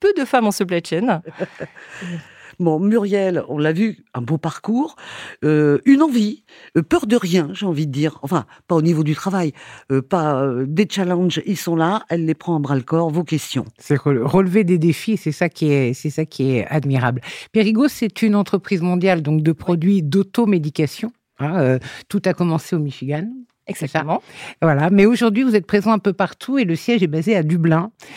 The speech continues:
Speaker 3: Et, et en tant que représentant, du coup, de la supply chain en France, quel rôle jouez-vous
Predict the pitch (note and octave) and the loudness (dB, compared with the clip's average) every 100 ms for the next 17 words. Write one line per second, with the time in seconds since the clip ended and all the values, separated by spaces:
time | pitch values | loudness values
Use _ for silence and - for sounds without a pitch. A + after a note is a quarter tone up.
0 | - - - G#3 G#3+ - G3+ G#3+ G#3 C4 | -20 -8 0 2 2 4 4 2 0 -2
1 | B3 F3 C#3+ G#3 G3 F3+ F3 C#4+ B3 F#3 | 0 0 2 0 0 -4 -4 -6 -4 -4
2 | - F#3 D3+ - D#3+ D3+ D#3+ - F#3 D3+ | -6 -2 -2 -2 -4 -2 -2 0 -2 -2
3 | - D#3+ - G3+ B3+ - - - A3 G3 | -2 -2 0 0 0 -6 -6 0 2 4
4 | A#3 G#3+ - B2+ C3 D#3 F#3 | 4 2 0 -2 0 0 0